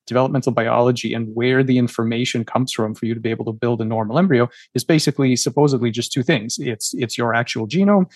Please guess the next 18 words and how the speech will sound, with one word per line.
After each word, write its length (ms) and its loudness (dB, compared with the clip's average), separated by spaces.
and 140 0
then 100 4
it's 180 2
the 100 2
maternal, 760 2
um, 380 -8
the 80 -4
components 480 2
that 140 2
are 60 4
in 180 0
the 160 0
egg. 180 -6
So 100 -4
basically 440 -2
your, 340 -4
your 220 -4
parental 580 0